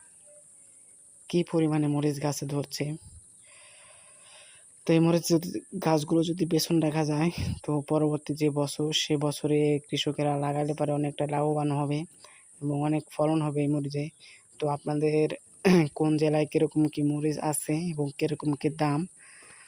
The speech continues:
অবশ্যই কমেন্টে জানাবেন। আর যদি ভিডিওটা ভালো লাগে, অবশ্যই ভিডিওতে একটা লাইক দিবেন। আর আমার চ্যানেলে যারা নতুন, অবশ্যই আমার চ্যানেলটা সাবস্ক্রাইব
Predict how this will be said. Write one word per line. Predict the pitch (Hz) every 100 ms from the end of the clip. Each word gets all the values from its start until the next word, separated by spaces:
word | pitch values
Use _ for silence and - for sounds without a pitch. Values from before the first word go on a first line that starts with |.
| -
অবশ্যই | 156 156 - 156
কমেন্টে | - 156 156 151
জানাবেন। | 147 147 151 147
আর | 147 139
যদি | 139 143 139
ভিডিওটা | 147 160 156
ভালো | 139 147 170
লাগে, | 160 143 160 156
অবশ্যই | 143 147 - 147 151 147 - - - _ -
ভিডিওতে | 151 151
একটা | - 151
লাইক | 147 156 -
দিবেন। | - 151 165
আর | 170 147
আমার | 147 143 -
চ্যানেলে | 147 147 147
যারা | 147 143
নতুন, | 147 160 156 165 214 - - - - - - -
অবশ্যই | 156 151 -
আমার | 147 143
চ্যানেলটা | - 151 147
সাবস্ক্রাইব | 147 147 - - 165